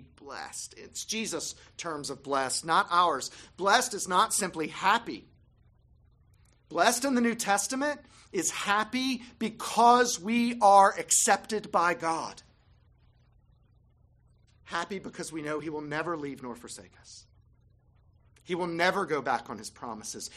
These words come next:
He will never fail to do what He told us He will do. He will never cast us out. He will never fail to forgive our sins when we confess them. That's blessed.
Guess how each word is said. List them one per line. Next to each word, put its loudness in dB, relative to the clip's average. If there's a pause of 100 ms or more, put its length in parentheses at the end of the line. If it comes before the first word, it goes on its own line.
(100)
He -4
will -4
never 2
fail -2
to -12
do -10
what -6
He -16
told -8
us -10
He -14
will -14
do. -18 (260)
He -4
will 2
never 6
cast 0
us -10 (140)
out. -12 (1300)
He -8
will -6
never -2
fail -6
to -18
forgive -8
our -8
sins -12
when -16
we -16
confess -14
them. -20 (1300)
That's 0
blessed. -8